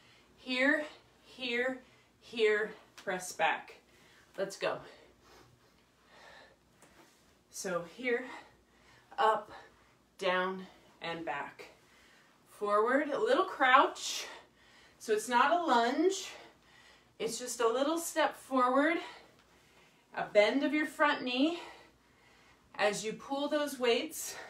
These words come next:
up to your chest, using your back muscles. Weight on that front foot. Oh my gosh, this goes so by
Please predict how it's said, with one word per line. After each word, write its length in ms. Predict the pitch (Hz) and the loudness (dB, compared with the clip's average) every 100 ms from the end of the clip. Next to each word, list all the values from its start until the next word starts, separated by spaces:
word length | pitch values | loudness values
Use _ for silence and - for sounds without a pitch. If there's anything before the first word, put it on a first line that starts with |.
| - _ _ - - - - | -20 _ _ -20 -20 -20 -4
up 260 | 202 220 - | 4 4 2
to 120 | 311 | -2
your 180 | 302 349 | -2 -2
chest, 760 | - 311 269 349 - - - - - - _ _ _ - - _ | -4 4 4 4 -2 -8 -10 -14 -20 -20 _ _ _ -20 -20 _
using 400 | 214 233 240 277 | -8 -6 -4 -2
your 160 | 262 262 | 0 0
back 360 | 240 233 - 233 | 4 4 2 -2
muscles. 720 | 202 - - - - - - - - _ _ _ _ _ _ _ - | -4 -4 -6 -6 -6 -10 -12 -18 -20 _ _ _ _ _ _ _ 0
Weight 320 | 220 220 254 | 6 6 6
on 140 | 269 | 2
that 260 | 269 240 - | 4 0 0
front 280 | 269 285 269 | -2 -2 -2
foot. 600 | - 254 302 302 - - - - - _ _ _ _ _ _ _ _ _ _ _ _ - - - - _ _ _ _ - - - - _ - _ _ _ _ 269 | 0 4 4 4 -4 -12 -14 -20 -20 _ _ _ _ _ _ _ _ _ _ _ _ -20 -20 -20 -20 _ _ _ _ -20 -20 -20 -20 _ -20 _ _ _ _ -6
Oh 60 | |
my 180 | 269 180 | -4 -4
gosh, 360 | 175 233 240 - | -2 0 0 -4
this 180 | 175 - | -14 -6
goes 240 | 226 190 | -4 -4
so 160 | 180 175 | -10 -10
by 180 | 185 | -10